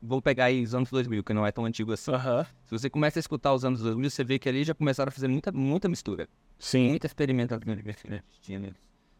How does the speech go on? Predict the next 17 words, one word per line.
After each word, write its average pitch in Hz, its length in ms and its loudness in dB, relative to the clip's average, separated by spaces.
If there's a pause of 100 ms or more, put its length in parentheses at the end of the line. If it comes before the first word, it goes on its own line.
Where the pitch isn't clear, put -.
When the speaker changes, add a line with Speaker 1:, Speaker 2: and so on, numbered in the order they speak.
Speaker 1:
Não 131 200 2
só 131 440 2
musicais, 117 540 0
mas 113 200 0
vocais 120 580 0
e, 104 540 0
e, 110 220 -2
e 104 180 2
essa 104 200 2
coisa 117 320 2
da 107 120 4
música 110 300 0
urbana 113 280 2
que - 80 -10
chegou 113 300 0
muito, 123 280 0
né? 113 100 0